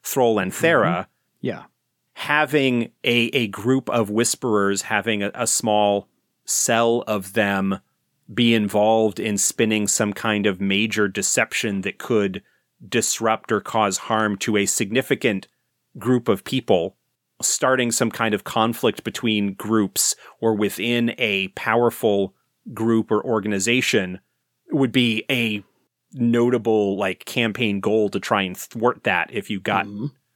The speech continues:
Speaker 1: wind of it ahead of time, as opposed to perhaps some of the smaller scale stuff. Like, you know, one of the examples in the essay is this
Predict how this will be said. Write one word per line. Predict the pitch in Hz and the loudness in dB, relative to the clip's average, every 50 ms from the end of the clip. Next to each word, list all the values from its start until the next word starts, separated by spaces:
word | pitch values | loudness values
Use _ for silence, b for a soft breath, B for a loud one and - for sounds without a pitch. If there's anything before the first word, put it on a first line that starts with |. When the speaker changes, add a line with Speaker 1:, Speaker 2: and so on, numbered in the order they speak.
| _ _ _ | _ _ _
Speaker 1:
wind | 117 110 120 120 120 120 113 127 | -4 -2 0 0 2 2 0 0
of | 101 98 110 | 0 0 -2
it | 101 | -4
ahead | 90 - - 120 123 | -4 -2 -2 0 0
of | 117 101 | 0 -2
time, | - - 98 85 82 85 B B B B B B | -2 -4 -4 -4 -6 -10 B B B B B B
as | 123 127 110 | -2 0 0
opposed | 123 - - 143 131 120 - | -2 -2 0 0 0 0 -2
to | - 104 | -4 -2
perhaps | - 113 98 117 107 101 - | -2 0 0 0 -2 -2 -2
some | - - 123 | -2 0 0
of | 113 101 | 0 0
the | 101 98 | -2 -2
smaller | - - - 120 113 113 113 110 | -2 0 0 2 2 4 4 2
scale | 101 - - - 113 107 101 101 | 2 0 0 2 2 2 2 0
stuff. | 98 - - - 104 95 - | -2 -2 0 0 -2 0 0
Like, | 120 98 95 - - 95 - - | -2 -4 -4 -6 -14 -20 -12 -6
you | - 123 | -4 -2
know, | 101 98 | -2 0
one | 110 113 | 0 -2
of | 110 101 | 0 0
the | 107 101 | -2 -2
examples | 95 - 107 101 101 - 110 104 92 | -2 0 -2 -2 0 -2 -2 -2 -2
in | 101 | -4
the | 95 101 - | -4 -4 -2
essay | 143 131 - - 117 104 104 | -2 -2 0 0 0 0 0
is | 73 113 110 104 98 95 95 95 - b b b b b b b b b b _ _ _ _ - | -2 -2 -2 -2 -2 -2 -2 -4 -4 b b b b b b b b b b _ _ _ _ -14
this | - 151 143 131 117 - - | -2 0 0 0 2 0 -2